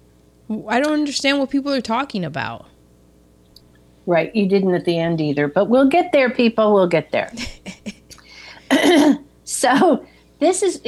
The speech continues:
Speaker 2: every time I take notes, I write down what people are saying. I have a tendency not to write down who said it.
Speaker 1: Hmm.
Speaker 2: So, um, that's where I'm gonna need Aaron to come in.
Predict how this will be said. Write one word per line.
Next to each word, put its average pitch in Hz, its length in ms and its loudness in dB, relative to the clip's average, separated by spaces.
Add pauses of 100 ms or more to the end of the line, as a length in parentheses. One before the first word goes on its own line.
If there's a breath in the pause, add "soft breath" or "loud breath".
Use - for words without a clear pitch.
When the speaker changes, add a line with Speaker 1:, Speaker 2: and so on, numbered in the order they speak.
(140)
Speaker 2:
every 311 260 0
time 320 240 0
I 233 100 0
take 208 320 -6
notes, 160 520 -4
I 208 120 2
write 226 320 0
down 226 180 2
what 196 160 0
people 220 280 -4
are 180 80 -2
saying. 185 520 -4
I - 80 -16
have 302 280 -6
a 359 40 -6
tendency 262 680 -2
not 214 280 -2
to 240 80 -6
write 202 240 -2
down 170 300 -2
who 220 120 0
said 175 340 0
it. 453 220 0 (280)
Speaker 1:
Hmm. 202 400 -4 (640 loud breath)
Speaker 2:
So, 254 560 0
um, 220 200 0
that's 226 260 0
where 226 120 0
I'm 196 120 -2
gonna 180 200 -4
need 170 260 -6
Aaron 175 360 -2
to 170 80 -8
come 160 280 -4
in. 135 180 -4